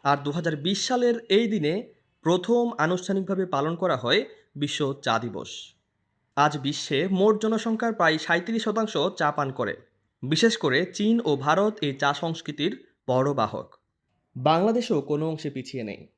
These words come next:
সিলেট, মৌলভীবাজার, শ্রীমঙ্গল আর চট্টগ্রামের চা বাগানের সবুজ ঢেউ, পরিশ্রমী হাতের মমতা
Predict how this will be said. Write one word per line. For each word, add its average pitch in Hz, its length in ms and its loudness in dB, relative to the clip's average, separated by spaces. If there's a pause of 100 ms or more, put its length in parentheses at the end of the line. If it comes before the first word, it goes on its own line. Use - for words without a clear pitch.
(200)
সিলেট, 139 480 2 (120)
মৌলভীবাজার, 208 680 2
শ্রীমঙ্গল 160 680 -2
আর 139 140 0 (120)
চট্টগ্রামের 156 840 0
চা 131 180 2
বাগানের 127 400 -4
সবুজ 117 460 -8
ঢেউ, 160 260 0 (460)
পরিশ্রমী 208 480 4
হাতের 208 340 0
মমতা 170 760 -2